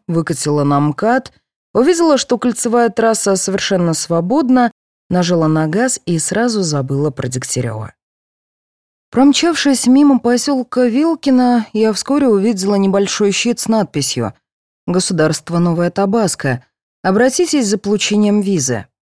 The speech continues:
Чуть поодаль стояла симпатичная, совершенно сказочная избушка, на которой висела вывеска "Пограничный контроль. Работаем круглосуточно".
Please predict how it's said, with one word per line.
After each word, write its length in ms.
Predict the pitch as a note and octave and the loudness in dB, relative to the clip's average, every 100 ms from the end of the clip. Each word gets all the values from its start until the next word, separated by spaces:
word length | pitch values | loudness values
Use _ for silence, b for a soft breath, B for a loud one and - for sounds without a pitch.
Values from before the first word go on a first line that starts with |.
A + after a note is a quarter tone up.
| _ _ _ _ _ | _ _ _ _ _
Чуть 300 | - D#4 - | -2 -2 0
поодаль 560 | C4 C4 D4+ C4+ A#3 G3 | 2 4 4 2 2 0
стояла 520 | - A3 G#3+ G#3+ G#3 | -2 0 2 2 0
симпатичная, 1000 | - G#3 G3+ G3+ - - - A#3+ A3 G3+ | 2 0 0 0 -2 -2 0 2 2 0
совершенно 580 | - F3+ G3 C#4 C4 F#3+ | -2 -2 -2 0 2 0
сказочная 680 | - G#3+ F#3 - - D3+ | 0 -2 -2 -4 -2 0
избушка, 580 | D3+ F3 B3 C4 - A3+ - _ _ - | 0 -2 -2 -2 0 0 -2 _ _ -2
на 100 | G#3+ | 2
которой 360 | B3+ D4+ F4+ | 2 2 0
висела 400 | C#4 G#3+ A#3+ C4 | 0 0 0 0
вывеска 600 | G#3+ F3+ E3+ - E3+ D#3+ b _ _ _ - | 2 2 0 -2 -2 -2 b _ _ _ -4
"Пограничный 580 | G3 G3 E3 D#3 G3 F#3+ | 0 2 2 0 -2 -2
контроль. 600 | G#3+ A3 A3+ E3+ C3 - - | 0 0 0 0 0 -6 -4
Работаем 480 | F#3+ E3+ D3+ D3+ D3 | -2 0 -2 -2 -2
круглосуточно". 920 | D#3+ D#3+ F3 - F3+ C3+ - B2 G#2 | -2 -2 -2 -2 -4 -4 -4 -4 -6